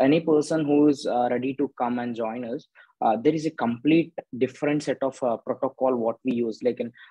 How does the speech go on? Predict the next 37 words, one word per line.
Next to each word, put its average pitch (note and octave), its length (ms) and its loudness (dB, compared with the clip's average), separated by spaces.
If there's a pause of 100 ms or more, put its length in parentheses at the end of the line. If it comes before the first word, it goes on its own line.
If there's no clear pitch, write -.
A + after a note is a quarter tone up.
(160)
uh, A2 960 -4
we A#2+ 160 0
can A#2+ 160 0
even C3+ 260 4
call C3+ 200 4
it C#3 140 0
as C3 140 -2
in B2+ 100 -8
standard B2 400 -6
operation B2+ 520 -4
procedures, B2+ 540 -10
because, C#3+ 320 -2 (340)
uh, G#2+ 200 -4
there C#3+ 160 0
is - 180 -4 (160)
clearly, E3 640 4
uh, A#2+ 380 -4 (460)
different E3+ 460 0
phases D3 460 0
he C#3 120 -2
need C3 180 -4
to C#3 180 -2
pass G#2+ 300 -10
out. A2+ 180 -6
Like, B2 180 -4
maybe, B2+ 340 0 (360)
uh, A2+ 240 2
which C#3 240 0
helps D3+ 300 0
the F3 100 0
V C#3 220 -2
Cs G3+ 280 -2
to C#3+ 140 4
invest. A#2+ 320 -2
It's B2 160 -14
not D3 260 -2
like, D3 200 -2